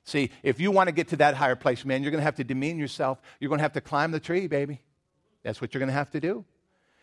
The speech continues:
You, you can't let anybody care about what, what, what you think. I mean, you,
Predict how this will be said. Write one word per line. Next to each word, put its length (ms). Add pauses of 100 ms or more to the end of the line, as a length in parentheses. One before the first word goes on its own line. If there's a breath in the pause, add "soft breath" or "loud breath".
(100)
You, 180
you 160
can't 240
let 140
anybody 280
care 280
about 200
what, 200
what, 180
what 180
you 80
think. 380 (240 loud breath)
I 80
mean, 160
you, 160